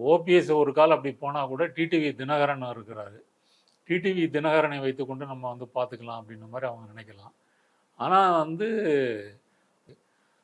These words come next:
ஆனா வந்து நீங்க சொல்வது போல வந்து மக்கள் என்ன நினைப்பாங்க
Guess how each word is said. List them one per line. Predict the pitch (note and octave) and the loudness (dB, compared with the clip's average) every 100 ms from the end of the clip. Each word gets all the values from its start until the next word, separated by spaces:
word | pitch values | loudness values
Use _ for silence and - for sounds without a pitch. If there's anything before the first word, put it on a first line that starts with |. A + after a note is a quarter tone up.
| _ _ | _ _
ஆனா | C#3+ E3 F3+ D#3+ | -2 4 6 6
வந்து | D#3 F#3 | 2 -2
நீங்க | D#3 C#3+ | -4 -6
சொல்வது | A#2 C#3 E3 D#3+ C#3+ | -4 2 4 4 4
போல | D3 D#3 | 4 2
வந்து | C#3 D3+ | 0 -4
மக்கள் | B2+ B2 - E3+ | -8 -6 0 2
என்ன | D3 C#3 C#3+ | 0 -2 -6
நினைப்பாங்க | C3 A#2+ B2 A#2 A#2 A2 | -6 -4 -4 -4 -8 -12